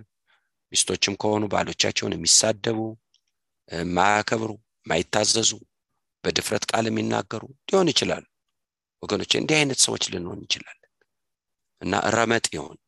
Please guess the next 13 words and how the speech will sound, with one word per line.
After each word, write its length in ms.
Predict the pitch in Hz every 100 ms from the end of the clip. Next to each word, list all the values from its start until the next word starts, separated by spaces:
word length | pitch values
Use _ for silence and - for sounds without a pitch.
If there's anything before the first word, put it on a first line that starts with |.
| _ _
ለተጠጉን 580 | - - - 98 107 135
እሳት 340 | - - 92 -
የሆን 220 | 87 87 -
ሰዎች 280 | - - -
መሆን 220 | - 101 139
እንችላለን። 420 | - - - - _ _ _ _ _ _ _ _ _ _ -
እና 120 | 98 101
ለምንድን 480 | 104 139 147 - 101
ነው 160 | 87 90 -
እንዲህ 240 | 90 98
አይነት 260 | 98 85 -
ነገር 240 | - - -
የሚሆነው? 480 | 82 90 113 90